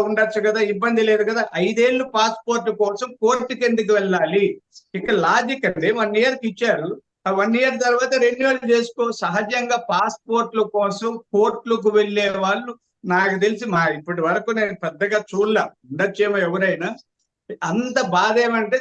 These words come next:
చ-, ఆయన పారిపోవడానికి ప-, పథకం వేశారు.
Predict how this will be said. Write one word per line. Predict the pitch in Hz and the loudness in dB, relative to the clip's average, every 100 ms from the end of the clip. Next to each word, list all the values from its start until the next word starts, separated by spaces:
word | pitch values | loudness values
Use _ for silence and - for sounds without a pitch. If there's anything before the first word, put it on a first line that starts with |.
| 254 | 0
చ-, | 202 190 - _ - | -2 -2 -8 _ -4
ఆయన | 165 170 254 - | -2 -2 -4 -2
పారిపోవడానికి | 170 196 226 - 220 214 202 196 190 190 | 0 2 0 0 2 4 4 2 0 -4
ప-, | 233 185 180 180 - | -6 -2 -2 -2 -4
పథకం | 170 190 196 202 | -2 -2 -2 0
వేశారు. | 185 175 170 156 147 | 0 -2 0 -2 -2